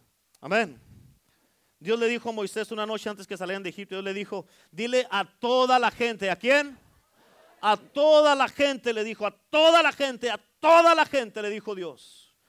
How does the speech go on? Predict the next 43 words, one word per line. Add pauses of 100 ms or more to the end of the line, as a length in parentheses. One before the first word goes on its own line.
(240)
"que
maten
un
cordero
y
pongan
la
sangre (280)
en
los
marcos
de
la
puerta
y
en
los
portes
de,
en
los
postes
de
la
entrada". (800)
Amén. (260)
Entonces,
"Tengo
que
ir
a
matar
algo".
No,
usted
ya
trae
la
sangre
simbólica
de,
con
usted.